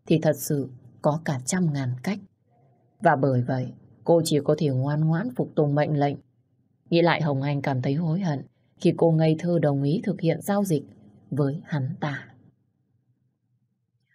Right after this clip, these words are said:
Bước ra đường lớn, Hồng Anh nhìn thấy bóng dáng cao lớn của Nam Phong. Anh ta đứng dựa lưng vào chiếc xe, thái độ bình thản, giống như đã biết trước kết quả rằng cô chắc chắn sẽ xuất hiện.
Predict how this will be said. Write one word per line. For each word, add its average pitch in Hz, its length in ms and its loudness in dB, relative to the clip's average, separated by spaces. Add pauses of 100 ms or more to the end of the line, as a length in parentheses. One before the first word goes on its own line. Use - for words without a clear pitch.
(300)
Bước 190 220 4
ra 151 240 4
đường 135 220 2
lớn, 135 360 -2 (280)
Hồng 160 200 2
Anh 185 200 4
nhìn 147 160 2
thấy 147 160 2
bóng 143 240 2
dáng 151 280 -2
cao 170 200 0
lớn 147 320 2
của 147 100 -2
Nam 139 260 -2
Phong. 143 280 -4 (520)
Anh 175 200 2
ta 165 120 4
đứng 147 220 0
dựa - 200 0
lưng 151 260 2
vào 131 180 -4
chiếc - 200 -6
xe, 151 260 -2 (380)
thái 175 160 0
độ 220 160 4
bình 156 260 0
thản, 139 280 -2 (240)
giống 147 300 2
như 196 140 0
đã - 100 -2
biết 208 220 0
trước 262 220 -4
kết 285 200 -4
quả 139 300 -2 (280)
rằng 160 320 4
cô 214 200 4
chắc 262 220 -6
chắn 147 300 -4 (100)
sẽ - 180 -8
xuất 247 220 -6
hiện. 147 220 -2